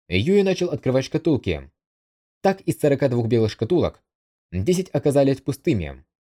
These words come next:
а из остальных появились двадцать мечей Тандао, два защитных костюма первого уровня, три пары перчаток силы первого уровня и три пары ботинок ловкости первого уровня,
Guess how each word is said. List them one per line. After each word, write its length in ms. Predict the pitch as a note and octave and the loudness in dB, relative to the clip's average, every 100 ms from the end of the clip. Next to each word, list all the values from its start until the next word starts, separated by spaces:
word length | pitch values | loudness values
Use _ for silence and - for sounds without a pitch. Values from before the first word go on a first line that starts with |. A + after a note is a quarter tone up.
| _ _ - | _ _ -2
а 140 | F#2+ | 0
из 80 | G2 | 2
остальных 460 | G2+ D3 E3+ D3 - | 0 0 0 0 0
появились 340 | F#2 A2 A2 | 0 2 0
двадцать 260 | A#2+ A#2+ - | 0 -2 -4
мечей 240 | B2 C#3+ | -2 -2
Тандао, 540 | D#3 D#3+ E3 F#2+ D2 C2+ _ _ _ _ | -2 0 2 2 -2 -10 _ _ _ _
два 260 | F2+ G2+ G#2+ | 0 2 2
защитных 400 | A2+ G#2+ G#2+ - | 0 -2 -4 -4
костюма 320 | G#2+ A2 G#2 | -2 -2 0
первого 260 | G#2 G2 | 2 2
уровня, 500 | C3+ D3+ G2 D#2+ C#2+ - _ _ _ _ | 2 0 0 -4 -8 -16 _ _ _ _
три 140 | A2 A2 | 0 2
пары 220 | A2 G#2 | 2 2
перчаток 400 | A2 G#2 A2 G2+ | 0 -2 -4 -4
силы 240 | - D#3+ | -2 0
первого 280 | G#2+ G2+ G2+ | 0 0 0
уровня 440 | G#2+ F2 E2 C#2+ - _ _ _ - | 0 0 -4 -10 -14 _ _ _ -8
и 100 | G2+ | 0
три 200 | F3+ F#3 | 0 2
пары 180 | F3+ | 0
ботинок 380 | E3 D3+ C#3+ C3 | 0 0 -2 0
ловкости 340 | E3+ - - G2+ | 0 -2 -6 -2
первого 260 | G#2 G2+ | 0 0
уровня, 460 | A2+ F2+ D#2+ C#2+ | 0 -2 -4 -10